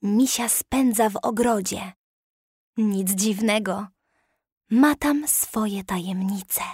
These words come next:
Kilka lat temu tata zbudował dla niej mały drewniany domek na gałęziach starej lipy. Nie jest to jednak taki zwyczajny domek do zabawy.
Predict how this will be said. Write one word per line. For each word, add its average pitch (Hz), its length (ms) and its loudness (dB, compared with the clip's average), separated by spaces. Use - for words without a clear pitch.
Kilka 427 420 6
lat 208 240 -2
temu 247 460 4
tata 381 340 6
zbudował 233 560 2
dla 226 200 2
niej 214 240 2
mały 359 400 6
drewniany 220 560 2
domek 294 400 2
na 220 120 2
gałęziach 220 640 0
starej 302 480 4
lipy. 202 640 -2
Nie 254 180 8
jest 233 240 0
to 240 100 2
jednak 196 400 0
taki 208 280 -6
zwyczajny 190 720 0
domek 185 400 0
do 190 140 -2
zabawy. 185 560 -2